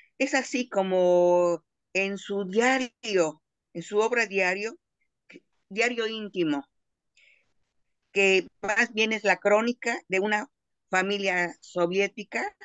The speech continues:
donde hace un análisis perfecto de su infancia. De su último libro, Letras de la habita-, de la habitación del lado y un poema de amor,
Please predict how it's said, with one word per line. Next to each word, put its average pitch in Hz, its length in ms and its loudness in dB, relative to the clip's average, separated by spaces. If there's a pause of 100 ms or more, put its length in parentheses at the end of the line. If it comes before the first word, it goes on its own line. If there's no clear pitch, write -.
(800)
donde 185 460 6
hace 208 380 2
un 220 320 -4
análisis 202 800 -2 (120)
perfecto 220 800 -2 (320)
de 170 160 2
su 175 120 4
infancia. 143 760 4 (1300)
De 220 160 4
su 277 140 6
último 311 340 8
libro, 190 460 2 (220)
Letras 214 480 0
de 175 120 0
la 165 240 0
habita-, 170 400 -4 (100)
de 165 140 0
la 165 100 2
habitación 175 640 -4
del 175 280 0
lado 180 500 -2 (240)
y 196 140 -10
un 254 180 -4
poema 196 420 0
de 170 140 0
amor, 165 300 -4